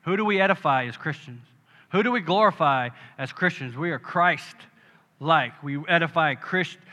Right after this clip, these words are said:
Christ. We glorify him. We lift him up.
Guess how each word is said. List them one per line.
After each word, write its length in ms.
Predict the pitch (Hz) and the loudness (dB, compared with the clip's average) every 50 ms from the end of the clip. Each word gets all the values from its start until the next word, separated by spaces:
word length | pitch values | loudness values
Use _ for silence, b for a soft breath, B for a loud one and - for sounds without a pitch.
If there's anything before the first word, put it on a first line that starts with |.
| B B B _ | B B B _
Christ. 440 | - - 185 180 175 135 117 - - - - - _ b b b b b b b _ _ - | -4 2 4 6 6 6 2 -2 -14 -20 -20 -20 _ b b b b b b b _ _ -14
We 120 | 143 127 | -12 -12
glorify 600 | 131 139 139 160 175 202 208 190 - 170 160 151 135 | -12 -6 -2 0 2 4 4 2 4 4 2 2 2
him. 300 | 131 135 127 117 110 104 - B B B | 0 -4 -6 -6 -8 -10 -14 B B B
We 100 | - 151 | -4 -2
lift 400 | 139 143 143 160 190 220 214 - | -2 0 2 2 2 2 2 2
him 220 | - 190 180 170 160 | 0 -2 0 0 0
up. 200 | 147 127 - | -2 -2 -4